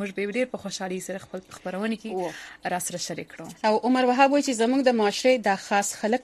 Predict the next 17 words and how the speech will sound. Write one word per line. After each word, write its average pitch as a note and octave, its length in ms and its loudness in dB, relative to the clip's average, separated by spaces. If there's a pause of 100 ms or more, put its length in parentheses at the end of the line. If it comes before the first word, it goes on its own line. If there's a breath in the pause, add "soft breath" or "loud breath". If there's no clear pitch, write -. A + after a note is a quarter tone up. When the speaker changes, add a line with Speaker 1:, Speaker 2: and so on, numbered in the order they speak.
Speaker 2:
دي، D#4 100 -2
خیالي G3 340 2
ساتل F3 360 -8
پکار E3 360 -12 (100)
دي. E3 160 -14
Speaker 1:
بالکل، F#3 540 -8
ډېره F#3+ 60 -10
Speaker 2:
بالکل. A3 300 2
Speaker 1:
مننه. - 380 -8
Speaker 2:
او F#3 220 0
شکیب G3 320 -6
خان، A#3+ 380 -2
آ، F#3 260 0
وایي F#3+ 160 -4
چې F#3+ 160 -8
ستاسو F#3+ 380 -4
په F#3 180 -4